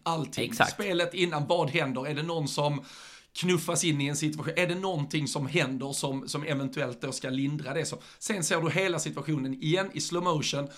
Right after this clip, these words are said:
Speaker 1: och sen eventuellt så ser du två, tre stillbilder i saker som avgör det här. Till exempel att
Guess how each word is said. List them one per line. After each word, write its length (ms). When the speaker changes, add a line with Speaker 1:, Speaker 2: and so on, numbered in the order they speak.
Speaker 1:
och 80
sen 240
eventuellt 420
så 100
ser 320
du 240
två, 300
tre 180
stillbilder 720
i 60
saker 380
som 300
avgör 400
det 60
här. 140
Till 160
exempel 280
att 160